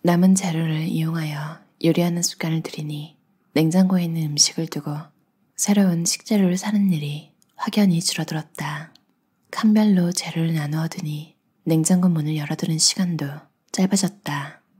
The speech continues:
냉동실에서 주로 꺼내 쓰는 마늘 다진 것, 파 썰어 둔 것,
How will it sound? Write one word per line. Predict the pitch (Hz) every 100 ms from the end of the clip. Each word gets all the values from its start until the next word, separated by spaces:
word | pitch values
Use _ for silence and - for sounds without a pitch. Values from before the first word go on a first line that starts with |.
| - _ -
냉동실에서 | 165 160 190 190 185 - 160 160 160
주로 | - 170 156 -
꺼내 | 196 208
쓰는 | - 202 175
마늘 | 156 147 156 165
다진 | 165 160 151
것, | 151 151 - _ _ _ -
파 | 214
썰어 | 208 220 202
둔 | 190 170
것, | 151 147